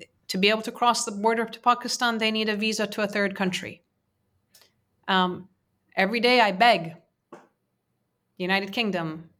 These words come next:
the United States, other European countries, "Please, will you issue these people visas?" Um, I'm talking to airlines to say, "Will you give us discounted flights,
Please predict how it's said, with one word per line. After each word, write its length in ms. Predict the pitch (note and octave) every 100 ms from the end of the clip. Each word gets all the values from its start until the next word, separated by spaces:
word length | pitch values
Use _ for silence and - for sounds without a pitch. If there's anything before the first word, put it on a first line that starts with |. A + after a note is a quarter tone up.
| _ _ _ _ _ _ _
the 60 | F3
United 220 | F3+ F#3
States, 720 | F#3+ A3+ F#3+ E3+ - - - - _ _ _ _ _ _ _ _ -
other 160 | G#3
European 400 | A3+ G#3+ G#3+ G#3+
countries, 640 | G3+ G#3 G3+ E3+ D3+ - - _ _ _ _ _ -
"Please, 380 | - A3+ F3 F3
will 220 | F#3 G3+
you 180 | G#3+ G#3+
issue 520 | G#3+ - G3+ F3 -
these 280 | - F3+ F3+
people 460 | G3+ F#3 F3 E3 E3
visas?" 560 | G#3 G3 - - - - _ _ _ _ - _ _ -
Um, 520 | F#3+ F#3 F3+ F#3+ - - _ -
I'm 120 | A#3
talking 340 | A3+ C4 C4+ B3+
to 240 | B3+ -
airlines 640 | A#3 C4 G3+ F3+ E3+ F3 -
to 120 | F#3+
say, 240 | - G3
"Will 240 | F#3 A#3+ B3+
you 140 | C4
give 200 | A#3 A3+
us 400 | G#3 G3 - - _ _ _ -
discounted 520 | B3+ - B3+ A3+ F#3+
flights, 680 | - C4+ G#3+ F#3+ - -